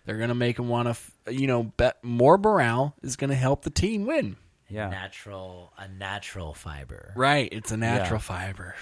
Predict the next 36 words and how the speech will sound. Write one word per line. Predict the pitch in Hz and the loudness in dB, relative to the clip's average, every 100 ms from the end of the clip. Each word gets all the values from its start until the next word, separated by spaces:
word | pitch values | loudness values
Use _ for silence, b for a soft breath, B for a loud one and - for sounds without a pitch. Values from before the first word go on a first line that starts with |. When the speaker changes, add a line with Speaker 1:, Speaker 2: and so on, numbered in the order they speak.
| - | -8
Speaker 1:
right. | 98 98 | -6 -2
Speaker 2:
It | 110 | 4
is | 143 139 | 4 4
a | |
natural | 127 117 107 110 92 | 2 2 0 -2 -2
fiber. | - 95 82 71 69 87 | -2 -4 -4 -8 -16 -10
Speaker 1:
Even | 139 147 170 | -4 -2 -2
though | 170 | -2
polyester, | 160 - 156 165 151 143 - 156 147 | -2 -2 -2 0 0 0 -2 -4 -4
even | 151 185 202 | -6 -6 -6
when | 196 | -4
it | 190 135 | -2 -2
is | 147 139 | -2 -2
polyester, | - 135 139 139 131 139 | -2 -2 2 2 0 -2
it's | 123 117 | -4 -4
never | 120 139 160 | -2 -2 -4
fully | - 131 135 139 | -2 0 2 2
a | 120 | 0
hundred | 107 113 131 | 0 0 0
percent | - 131 - 123 127 | 0 0 0 -2 0
polyester. | 113 113 101 98 - 101 | 0 0 -2 -4 -8 -10
It's | - | -10
always | 98 120 151 | -6 -4 -2
a | |
blend. | 143 107 107 101 107 b b - | 2 0 0 -4 -6 b b -10
Speaker 2:
Yeah. | 107 98 87 | -4 -4 -4
Speaker 1:
You're | 104 | -6
never | 110 127 | -6 -4
gonna | 151 160 | -4 -2
get | 135 131 - | 0 -2 -2
a | |
hundred | 117 - 131 131 123 117 | -8 -2 0 2 0 -4
fully | - 120 117 117 | -2 0 0 0
percent | - 110 - 107 104 - - | 2 2 0 -6 -10 -16 -8
polyester. | - 95 92 85 85 - - 60 - _ _ _ _ - | -6 -6 -12 -12 -14 -14 -18 -20 -20 _ _ _ _ -12
Speaker 2:
Yeah. | 101 87 | -8 -8